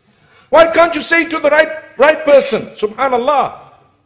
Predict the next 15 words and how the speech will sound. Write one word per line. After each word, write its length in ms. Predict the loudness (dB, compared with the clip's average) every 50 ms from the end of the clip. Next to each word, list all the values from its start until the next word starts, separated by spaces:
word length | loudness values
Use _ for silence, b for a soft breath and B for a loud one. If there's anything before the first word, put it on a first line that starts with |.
| _ _ _ _ _ _ _ _ _ _ _ _ _ _ _ _ _ _
May 100 | -4 -2
Allah 240 | -2 0 2 2 2
Almighty 480 | 2 2 0 0 -2 -2 -4 -4 -8 -8
grant 280 | -6 -4 -6 -4 -6
us 140 | -8 -10 -10
ease. 100 | -8 -6
I 80 | -6 -4
wonder 300 | -4 -6 -6 -4 -4 -4
how 140 | -4 -4 -6
the 100 | -8 -8
brother 260 | -6 -6 -4 -4 -6
translated 640 | -8 -8 -12 -10 -10 -6 -6 -6 -4 -4 -8 -8 -8
that 140 | -10 -10 -10
anyway. 340 | -12 -12 -12 -12 -14 -14 -16
<laughs> 40 | -20